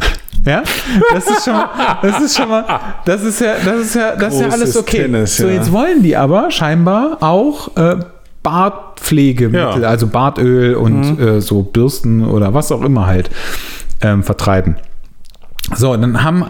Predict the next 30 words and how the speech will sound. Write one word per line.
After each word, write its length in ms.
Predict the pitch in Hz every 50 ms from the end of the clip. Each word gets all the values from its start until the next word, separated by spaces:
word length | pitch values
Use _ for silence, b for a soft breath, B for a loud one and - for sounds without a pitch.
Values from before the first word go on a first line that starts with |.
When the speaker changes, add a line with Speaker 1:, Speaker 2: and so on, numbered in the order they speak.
| - -
Speaker 1:
wollten 380 | 127 117 143 165 - 180 135
halt 220 | 120 113 104 - -
wissen, 300 | 175 180 - - 101 -
ob 200 | - 131 127 147
ich 140 | 135 - -
Interesse 580 | 156 143 - 170 156 175 180 - - 143 123 110
daran 340 | 110 98 95 101 95 90 85
hab. 100 | 98 131
Speaker 2:
Mhm. 220 | 120 110 117 - - - B B B B B B B B B B B B B B B - -
Speaker 1:
Ähm, 560 | - 123 120 120 117 117 117 117 120 135 147 - - - - _ - - - _ - -
dann 200 | - 113 107 123
hab 120 | 208 233
ich 100 | 233 -
zurückgeschrieben, 640 | - - 147 180 214 202 - - 131 123 127 143 143
ich 100 | 123 -
so, 100 | - 123
„Ja, 340 | 117 120 135 143 139 - -
grundsätzlich 540 | - 123 156 185 185 - 175 151 - - -
finde 140 | - 160 156
ich 60 | -
das 140 | 147 - - - -
cool, 160 | 208 269 302
dass 180 | 214 - - -
ihr 100 | 123 120
mich 220 | 120 113 - - -
anfragt“, 520 | 175 196 - - 208 196 196 190 - -
weil, 240 | 110 113 120 120 -
also, 340 | - 127 110 110 113 107 B B B B B B B B
ich 240 | - - - - -
hab, 280 | - - 123 - -